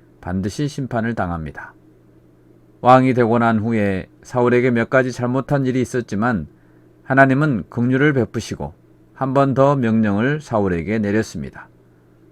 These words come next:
충성스럽게 여기시고 한 번 더 일을 맡기시는 하나님은 은혜의 하나님이십니다. 사울은 보병 이십만 명을 이끌고 가서 아말렉을 쳤습니다.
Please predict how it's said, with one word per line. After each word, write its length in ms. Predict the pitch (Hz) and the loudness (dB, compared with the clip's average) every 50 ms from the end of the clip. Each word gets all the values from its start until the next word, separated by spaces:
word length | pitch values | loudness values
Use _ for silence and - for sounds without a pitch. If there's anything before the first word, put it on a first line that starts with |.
| _ _ _ _ _ | _ _ _ _ _
충성스럽게 760 | - 156 156 151 139 147 143 139 135 135 139 - 143 131 | -8 -4 -4 0 0 2 2 2 2 0 0 2 2 2
여기시고 500 | 107 101 113 113 - - 92 87 78 78 - - _ _ _ | 2 2 0 -2 -2 -4 -6 -8 -8 -10 -12 -16 _ _ _
한 220 | - - 147 143 135 | -8 -6 -4 -2 0
번 240 | 143 143 139 135 | 0 0 0 0
더 300 | 117 135 139 127 85 - - _ | 2 2 2 2 0 -2 -6 _
일을 300 | - 110 110 101 113 113 | -4 -4 -2 0 0 0
맡기시는 800 | 107 101 90 92 - - 120 - - 117 120 143 139 98 69 - - - | 2 2 0 0 0 -4 -6 -4 -2 -2 -2 0 0 -2 -4 -8 -14 -18
하나님은 640 | _ - 110 98 92 92 90 92 95 92 85 80 - - - - _ _ _ _ - | _ -8 -6 -4 -2 -2 -2 -2 -2 -4 -4 -6 -10 -16 -20 -20 _ _ _ _ -6
은혜의 360 | 131 120 127 123 117 123 131 120 | -2 0 2 2 2 2 0 0
하나님이십니다. 840 | 120 107 92 90 90 95 95 92 - 98 82 62 58 - - - - _ _ _ _ _ _ _ _ _ _ _ _ _ _ - - _ _ _ _ _ _ _ - _ | -2 -2 -2 -2 -2 -4 -4 -6 -8 -12 -14 -16 -16 -18 -20 -20 -20 _ _ _ _ _ _ _ _ _ _ _ _ _ _ -20 -20 _ _ _ _ _ _ _ -20 _
사울은 480 | - - 147 143 143 139 143 139 123 | 0 4 4 4 4 4 2 0 0
보병 400 | 107 - 135 131 123 139 139 135 | 0 0 0 0 2 2 2 2
이십만 420 | 123 123 113 - 139 135 123 117 110 | 0 0 -2 -2 -2 0 0 2 2
명을 200 | 110 113 117 113 | 2 2 2 0
이끌고 380 | 107 92 - 113 104 95 104 98 | 0 0 0 -2 -2 0 0 -2
가서 420 | 95 85 - - 95 87 76 - - | -2 -2 -4 -4 -6 -6 -6 -8 -6
아말렉을 520 | - 87 98 104 110 107 95 87 80 90 98 | -4 -2 0 2 0 0 0 -2 -4 -6 -6
쳤습니다. 640 | - - 113 - - 120 101 76 60 - - - - | -6 -8 -10 -10 -8 -8 -8 -8 -10 -14 -18 -20 -20